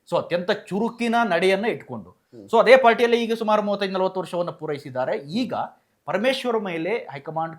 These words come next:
Speaker 1: ಕಣ್ಣು ಬಿದ್ದಿದೆ ಅನ್ನೋದು ಕೆಲವರ ಮಾಹಿತಿ.
Speaker 2: ಓಕೆ, ನೀವು ಹೇಳ್ತಾ ಇರೋದು ಏನು ಅಂತ ಹೇಳಿದ್ರೆ,
Speaker 1: ಹ್ಮ್.
Speaker 2: ಒಂದು ಕಡೆ ಸಿದ್ದರಾಮಯ್ಯನವರು, ಡಿ ಕೆ ಶಿವಕುಮಾರ್ ಈ ಗೊಂದಲದಿಂದ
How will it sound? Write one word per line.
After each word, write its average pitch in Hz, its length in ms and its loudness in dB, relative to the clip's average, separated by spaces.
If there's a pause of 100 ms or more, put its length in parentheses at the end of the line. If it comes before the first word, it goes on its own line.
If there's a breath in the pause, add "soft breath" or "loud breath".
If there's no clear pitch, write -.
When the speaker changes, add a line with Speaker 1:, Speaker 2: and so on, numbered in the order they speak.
Speaker 1:
ಕಣ್ಣು 156 200 -8
ಬಿದ್ದಿದೆ 127 520 -10
ಅನ್ನೋದು 117 520 -14 (140)
ಕೆಲವರ 139 280 -6
ಮಾಹಿತಿ. 120 260 -8
Speaker 2:
ಓಕೆ, - 120 -10
ನೀವು 185 160 -6
ಹೇಳ್ತಾ 185 300 -6
ಇರೋದು 165 220 -4
ಏನು 139 180 -8
ಅಂತ 127 160 -14
ಹೇಳಿದ್ರೆ, 123 340 -6
Speaker 1:
ಹ್ಮ್. 110 240 -14 (480 soft breath)
Speaker 2:
ಒಂದು 170 180 -8
ಕಡೆ 196 180 -4
ಸಿದ್ದರಾಮಯ್ಯನವರು, 170 720 -4
ಡಿ 175 120 -6
ಕೆ 160 160 -8
ಶಿವಕುಮಾರ್ 147 460 -8
ಈ 170 280 -10
ಗೊಂದಲದಿಂದ 147 540 -10